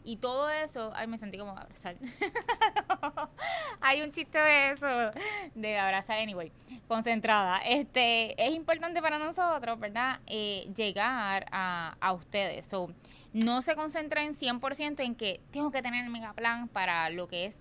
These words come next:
digital como tal. Tengo que, no, o sea, vamos a también dividir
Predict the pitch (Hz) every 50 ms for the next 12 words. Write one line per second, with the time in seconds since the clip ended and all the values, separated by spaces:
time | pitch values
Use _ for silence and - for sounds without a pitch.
0 | 202 202 220 202 180 202 196 - 220 208 202 196 185 - 180 170 160 156 160 160
1 | 156 180 - 247 269 269 240 185 - 185 180 170 160 151 151 165 - 180 165 143
2 | - - - - - - - 185 180 202 214 233 262 277 294 277 - - - -
3 | 214 202 185 180 - 196 185 180 180 185 190 202 220 247 269 247 - - 214 208
4 | 190 185 180 175 175 175 202 233 269 294 226 -